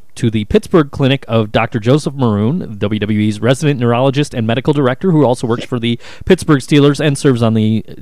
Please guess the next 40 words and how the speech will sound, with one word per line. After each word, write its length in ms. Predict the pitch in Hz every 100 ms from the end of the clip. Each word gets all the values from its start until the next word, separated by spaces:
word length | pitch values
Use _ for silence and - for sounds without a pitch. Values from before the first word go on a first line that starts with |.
| -
National 400 | 123 117 - 104
Football 320 | 135 - 107
League's 260 | 107 104 -
now 140 | 113
discredited 580 | 107 - 123 107 101 101
concussion 460 | 107 101 147 - 110
policy 380 | 110 101 -
committee. 340 | 98 104 101 131 - - - - - - - - - - - - -
In 140 | 170 180
his 120 | 185
only 200 | 294 240
remark 340 | 180 190 196
to 80 | 156
me 380 | 156 156 151 -
that 320 | - 131 127
could 120 | 131 131
be 100 | 131
termed 420 | 160 156 139 113
directly 400 | 120 160 143 127
critical 380 | - 151 - 123
of 80 |
W 200 | 131 127
W 200 | 117 117
E, 160 | 123 123
Haas 240 | 135 143
said, 260 | - 135 120 - - -
"Maroon 280 | 156 254 311
told 240 | 214 156
me 240 | 131 135 180 - - - -
you 220 | 127 214
had 160 | 175 156
a 40 |
stinger, 420 | - - 262 117 - - -
a 100 | 127
common 280 | - 151 165
and 100 | 151
casual 540 | 147 131 135 135 135 - -
neck 260 | 147 135 -
nerve 240 | 151 180
irritation. 520 | 117 104 113 107 101